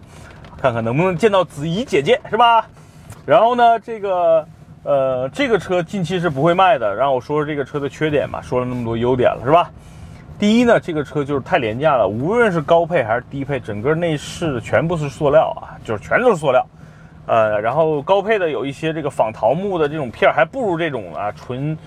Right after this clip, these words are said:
银色的这个，这个塑料给人的这种高级感强啊，所以这是，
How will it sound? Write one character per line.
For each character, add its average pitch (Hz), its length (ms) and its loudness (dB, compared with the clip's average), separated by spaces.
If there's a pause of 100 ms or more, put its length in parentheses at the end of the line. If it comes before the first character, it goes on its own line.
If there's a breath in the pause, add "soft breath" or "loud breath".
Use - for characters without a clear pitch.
(240 loud breath)
银 123 260 2
色 180 200 4
的 131 120 4
这 127 140 -2
个， 123 80 0
这 120 100 -6
个 127 80 -4
塑 151 200 -2
料 151 200 4
给 110 160 -10
人 104 220 -6
的 127 160 -2
这 120 140 -8
种 117 120 -6
高 143 160 2
级 147 140 -4
感 110 160 -2
强 113 260 0
啊， 101 240 -6
所 127 120 -6
以 135 100 -4
这 139 160 -6
是， 120 340 -4